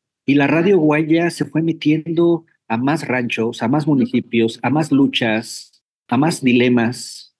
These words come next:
a más compromisos. Tan es así que al día de hoy la radio tiene como una poderosa audiencia,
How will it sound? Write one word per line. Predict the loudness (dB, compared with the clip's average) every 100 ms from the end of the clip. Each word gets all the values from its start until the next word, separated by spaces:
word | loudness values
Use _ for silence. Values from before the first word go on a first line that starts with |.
| _
a | -2
más | -2 0
compromisos. | -2 2 2 2 0 -4 -4 -12 _ _ _ _ _
Tan | -2 -2 -2 -8 -2
es | -2
así | 0 -2
que | 0
al | 0
día | 2 2
de | 4
hoy | 4 2 -2 -8 -14 _ _
la | -2
radio | 0 0 0 -2
tiene | -2 0 -2 -4 -10 _ _
como | -6 -2 0
una | 0 0 -2 -2
poderosa | 0 2 2 0 -2 -4 -4 -4 -6 -12 _
audiencia, | -2 0 2 2 2 0 -2 -2 -2